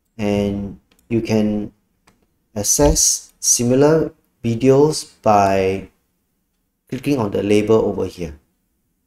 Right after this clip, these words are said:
Okay, let's start.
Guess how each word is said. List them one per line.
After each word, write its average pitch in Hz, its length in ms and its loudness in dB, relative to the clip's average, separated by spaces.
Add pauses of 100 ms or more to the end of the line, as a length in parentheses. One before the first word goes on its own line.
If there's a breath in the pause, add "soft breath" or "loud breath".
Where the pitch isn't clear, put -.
(2000)
Okay, 139 240 0
let's 127 220 0
start. - 320 -2